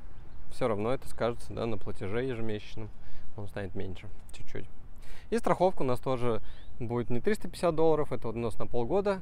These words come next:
каждый месяц триста пятьдесят долларов. Как проходит этот срок, если у нас нет никаких штрафов, нет никаких аварий,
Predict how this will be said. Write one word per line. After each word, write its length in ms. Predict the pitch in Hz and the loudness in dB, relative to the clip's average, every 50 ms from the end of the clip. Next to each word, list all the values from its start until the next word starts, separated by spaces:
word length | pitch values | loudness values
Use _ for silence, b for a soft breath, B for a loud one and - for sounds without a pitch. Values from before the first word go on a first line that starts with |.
| - | 0
каждый 240 | - 143 127 120 147 | 2 2 2 2 2
месяц 220 | 131 127 156 - - - - | 0 0 -2 -2 -6 -8 -10
триста 200 | - - - - | -8 -6 -2 0
пятьдесят 200 | - - 131 110 | 0 2 2 2
долларов. 320 | - 95 92 92 90 92 - - B B B B B B | 2 0 0 0 -2 -4 -6 -8 B B B B B B
Как 140 | 135 135 - | 0 0 0
проходит 360 | - 120 - - 120 - - | 0 0 0 0 0 0 -2
этот 220 | - - - - | -2 0 2 2
срок, 280 | - - 165 - - - | 2 4 2 2 0 0
если 200 | 139 - - 123 | -4 -4 -4 -4
у 40 | 120 | -2
нас 160 | 117 117 - | 0 0 0
нет 160 | 135 120 110 | 0 0 -2
никаких 360 | 113 107 - 113 - - - | -4 -4 -4 -4 -6 -8 -8
штрафов, 420 | - - 139 135 127 - 117 - - | -4 0 2 2 2 2 0 -2 -2
нет 160 | 123 120 - | -4 -6 -6
никаких 420 | 123 117 - 120 - 135 120 - | -6 -8 -6 -4 -4 -4 -4 -2
аварий, 440 | 127 127 151 185 202 104 190 185 - | -2 -2 -2 0 -2 -2 -4 -6 -4